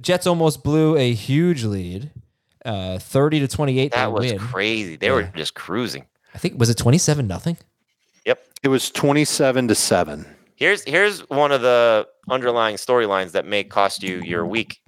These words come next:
Speaker 2: is we hyped up the, what's the score right now of the game? Patriots game?
Speaker 3: Nine seven
Speaker 1: Patriots
Speaker 3: New England.
Speaker 1: scored.
Speaker 2: Okay, so the Broncos defense still doing okay.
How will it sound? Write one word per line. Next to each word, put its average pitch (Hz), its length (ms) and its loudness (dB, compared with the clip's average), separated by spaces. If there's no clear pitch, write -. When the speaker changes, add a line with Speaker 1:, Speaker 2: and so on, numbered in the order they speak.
Speaker 2:
is 90 680 0
we 120 240 -4
hyped 131 300 -4
up 110 340 0
the, 90 520 2
what's 117 140 -2
the - 40 -6
score 127 160 2
right 127 100 0
now 123 120 2
of - 20 0
the 113 80 -2
game? 131 180 -2
Patriots 117 240 -6
game? 135 140 -14
Speaker 3:
Nine 127 280 2
seven 110 320 0
Speaker 1:
Patriots 92 220 0
Speaker 3:
New 85 80 -2
England. 156 200 -8
Speaker 1:
scored. - 480 -6
Speaker 2:
Okay, 87 140 2
so 95 140 0
the 92 40 4
Broncos 107 320 2
defense 95 300 -4
still 92 160 -4
doing 87 160 -4
okay. 78 160 -4